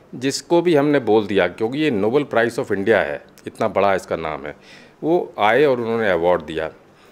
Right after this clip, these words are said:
इसी तरह हमारे प्रधानमंत्री म-, मोदी जी भी आए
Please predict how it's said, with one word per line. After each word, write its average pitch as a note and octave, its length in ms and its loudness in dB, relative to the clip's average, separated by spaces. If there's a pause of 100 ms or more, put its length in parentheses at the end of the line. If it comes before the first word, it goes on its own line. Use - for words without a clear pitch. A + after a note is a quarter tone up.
(300)
इसी D3+ 200 -2
तरह D#3 220 2
हमारे C#3 480 0 (100)
प्रधानमंत्री B2 600 -2
म-, G#2+ 280 -2
मोदी G#2 300 2
जी B2 160 -2
भी B2 160 0
आए A2+ 260 2